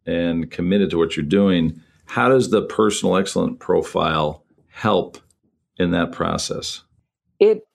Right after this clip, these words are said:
Speaker 2: is an extraordinary tool. And my coach, who's one of the most brilliant men that I've ever met,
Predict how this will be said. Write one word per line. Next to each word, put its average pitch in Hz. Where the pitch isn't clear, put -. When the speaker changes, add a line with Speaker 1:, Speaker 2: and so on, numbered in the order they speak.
Speaker 2:
is 190
an 165
extraordinary 202
tool. 160
And 170
my 214
coach, -
who's 190
one 180
of 170
the 175
most 170
brilliant 185
men 165
that 165
I've 160
ever 165
met, 160